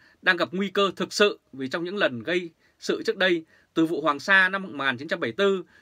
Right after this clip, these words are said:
cho đến vụ Gạc Ma ở Trường Sa vào năm một nghìn chín trăm tám mươi tám, Trung Quốc luôn là kẻ gây sự trước và kết quả là Việt Nam vừa bị mất người,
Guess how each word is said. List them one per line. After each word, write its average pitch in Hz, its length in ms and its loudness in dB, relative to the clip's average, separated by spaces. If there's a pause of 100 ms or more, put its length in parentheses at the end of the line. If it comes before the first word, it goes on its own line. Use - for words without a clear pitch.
cho 185 100 -6
đến 196 140 0
vụ 202 120 0
Gạc 131 180 -4
Ma 175 240 4
ở 120 100 -2
Trường 131 260 -2
Sa 175 340 2
vào 127 120 -10
năm 165 220 -4
một 135 60 -8
nghìn 117 100 -2
chín 135 140 -12
trăm 160 160 -6
tám 143 140 0
mươi 160 40 -12
tám, 165 300 4 (360)
Trung 214 180 -2
Quốc 285 220 0
luôn 214 180 4
là 156 80 2
kẻ 123 180 0
gây 190 160 -2
sự - 160 -2
trước 285 240 2 (360)
và - 100 -2
kết - 180 -4
quả 139 220 2
là 113 60 -8
Việt 127 160 -10
Nam 165 220 0
vừa 151 200 0
bị 165 140 2
mất 208 160 -8
người, 143 340 0